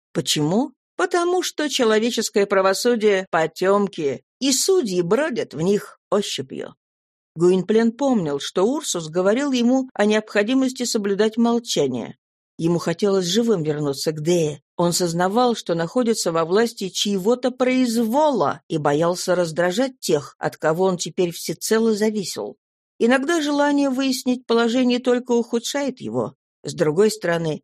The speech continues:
все происходившее с ним так тяготело его, что в конце концов он не удержался и спросил: «Господа, куда вы ведете меня?» Никто не ответил ему.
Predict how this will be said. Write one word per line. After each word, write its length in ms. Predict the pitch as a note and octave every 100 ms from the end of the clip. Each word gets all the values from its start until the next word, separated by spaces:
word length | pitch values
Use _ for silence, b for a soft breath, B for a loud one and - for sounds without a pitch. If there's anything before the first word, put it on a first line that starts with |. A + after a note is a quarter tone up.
| -
все 240 | - A3+
происходившее 880 | A3 F#3+ F3+ - G3+ B3 C4 F#3+ E3+
с 140 | -
ним 320 | F3+ F3 E3+ E3
так 320 | A#3 A3+ -
тяготело 560 | F3+ F#3+ G3+ D4 C#4
его, 400 | G#3+ F#3 D#3+ B2+ -
что 180 | -
в 60 | F3
конце 300 | B3 C4 C#4+
концов 440 | C4+ B3+ B3+ A#3+ C4
он 180 | B3
не 80 | A#3
удержался 640 | G#3+ F#3 G#3+ C#4+ D4 C4
и 40 | A#3
спросил: 600 | - A#3 A3 E3 B2+ - _ _ _ _
«Господа, 680 | B2 D3+ - F3 F#3+ D3+ C3+ _ -
куда 280 | F#3+ B3+
вы 120 | A#3+ A#3
ведете 420 | B3+ C#4+ C4 E3+
меня?» 320 | E3 C#3+ - _ _ _ _ -
Никто 380 | A#3 B3 - D4
не 120 | D#4
ответил 500 | D4+ A#3+ F#3+ F#3+ F3+
ему. 380 | F#3 F#3 F#3